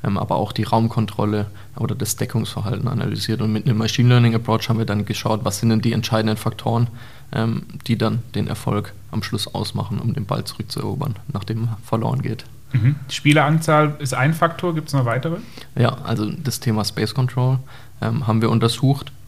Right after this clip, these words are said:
Speaker 1: und diese Raumkontrolle um die Vert-, um die Angreifer herum ist ein auch entscheidender Faktor. Also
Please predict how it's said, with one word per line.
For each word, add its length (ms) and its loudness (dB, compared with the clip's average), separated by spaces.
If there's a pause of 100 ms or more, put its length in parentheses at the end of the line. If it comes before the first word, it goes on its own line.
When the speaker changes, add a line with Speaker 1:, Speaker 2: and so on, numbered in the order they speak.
(140)
Speaker 1:
und 360 -2 (440)
diese 220 -2
Raumkontrolle 640 6
um 200 10
die 80 6
Vert-, 320 0
um 160 8
die 200 4
Angreifer 480 2
herum 300 4
ist 180 2
ein 140 0 (120)
auch 200 2
entscheidender 500 0
Faktor. 460 -2
Also 240 0